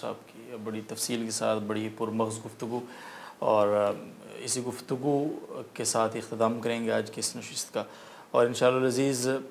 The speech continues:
اگلی نشست میں آپ کی خدمت میں جو عنوان ہوگا ہمارا، آ، اس نشست کا، وہ ہوگا رمضان اور قرآن۔ انشاءاللہ العزیز اس پر بات کریں گے کہ رمضان اور قرآن کا آپس میں کیا کنیکشن ہے،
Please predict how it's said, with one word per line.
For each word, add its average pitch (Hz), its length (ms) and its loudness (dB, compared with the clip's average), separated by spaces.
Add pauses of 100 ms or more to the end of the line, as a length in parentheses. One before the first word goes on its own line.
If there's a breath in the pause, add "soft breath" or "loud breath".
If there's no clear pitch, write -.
(100)
اگلی 139 240 2
نشست 143 380 -2
میں 123 180 -4 (100)
آپ 110 300 0
کی 110 60 -10
خدمت 110 340 0
میں 113 140 -2
جو 107 200 0
عنوان 104 360 4
ہوگا 110 360 0
ہمارا، 98 320 -2 (460 soft breath)
آ، 104 240 6 (380)
اس - 180 -10
نشست 110 380 -4
کا، 117 60 4
وہ 113 140 8
ہوگا 110 280 2
رمضان 117 460 0
اور 117 120 -2 (120)
قرآن۔ 110 440 0 (200)
انشاءاللہ 98 360 -4
العزیز 101 320 -2
اس 113 140 -4
پر 123 80 -2
بات 107 340 6
کریں 117 260 4
گے 104 60 -2 (460 loud breath)
کہ - 80 2
رمضان 123 380 6
اور 135 100 2 (100)
قرآن 120 360 2
کا 120 100 0
آپس 110 360 2
میں 107 140 -4
کیا 113 140 0
کنیکشن 110 520 -4
ہے، 110 100 -2